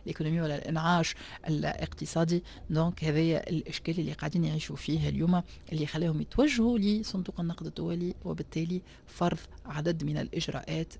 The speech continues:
اللي للاسف باش يكون ال-، الامباكت متاعها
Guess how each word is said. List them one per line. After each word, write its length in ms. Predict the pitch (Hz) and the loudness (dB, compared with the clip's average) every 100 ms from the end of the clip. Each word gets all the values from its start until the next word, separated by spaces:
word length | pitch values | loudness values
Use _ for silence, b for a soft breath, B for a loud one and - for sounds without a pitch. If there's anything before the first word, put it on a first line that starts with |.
| - | -8
اللي 280 | 160 175 190 | -4 -2 -2
للاسف 600 | 185 233 - 151 - 165 - B B | 0 0 0 -4 -2 -4 -8 B B
باش 120 | - | -10
يكون 320 | - 196 190 202 B B - | -2 2 2 2 B B -4
ال-، 220 | 156 147 | 0 0
الامباكت 600 | 147 143 147 156 175 - | 0 -2 -2 -2 -2 -4
متاعها 480 | 147 160 165 170 | -4 -2 -2 -2